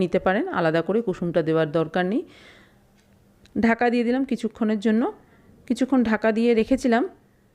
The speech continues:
নিচের দিকটা একদম ঠিকঠাক রান্না হয়ে গেছে। এবার আমি এই অমলেটটা উল্টে দেব। আপনারা চাইলে এই প্যানের উপর একটা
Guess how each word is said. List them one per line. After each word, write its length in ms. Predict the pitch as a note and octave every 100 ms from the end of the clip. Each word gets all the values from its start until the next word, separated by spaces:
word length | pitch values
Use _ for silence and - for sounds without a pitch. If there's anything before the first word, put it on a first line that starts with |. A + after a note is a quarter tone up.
| _ _ _ _ _ _ _ _ _ _ _ _ _ _ _ _ _ _
নিচের 260 | A3+ A#3+ A#3+
দিকটা 240 | B3 B3 A#3 A3+
একদম 160 | G3 A#3
ঠিকঠাক 380 | G3 - - E4+ D#4+ C#4 A#3
রান্না 240 | A#3 A#3+ G#3+
হয়ে 160 | E3+ D3+
গেছে। 240 | D#3 - D3+ - _ _ G#3+
এবার 160 | B3+ C4
আমি 140 | G#3+ F#4 - _ _ _ _ _ _ _ -
এই 60 | G#3
অমলেটটা 340 | F3+ F#3 F#3 F#4+ - B3+
উল্টে 220 | A#3+ A3 D#3
দেব। 120 | C#3 C3 - - - - - _ F#3+
আপনারা 260 | - A3 A#3+
চাইলে 200 | B3+ A3+ A#3+
এই 60 | A3 G3+
প্যানের 240 | F3+ G3+ G#3+
উপর 100 | A3
একটা 140 | G#3+